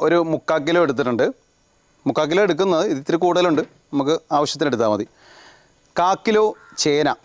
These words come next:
ഇരുന്നൂറ്റമ്പത് ഗ്രാം ചേന, പടവലം ഒരു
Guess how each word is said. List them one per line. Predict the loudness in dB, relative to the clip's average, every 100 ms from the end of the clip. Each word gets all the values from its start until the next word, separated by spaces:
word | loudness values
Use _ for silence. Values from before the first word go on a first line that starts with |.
| -4
ഇരുന്നൂറ്റമ്പത് | 0 0 2 0 0 0 0
ഗ്രാം | 0 0 0
ചേന, | 0 0 -4 _ _ _ _ _ _ _ -10 -4
പടവലം | 0 0 0 -2 -6 -20 _ _ _ -20 -20 _ _ -20 -4
ഒരു | 0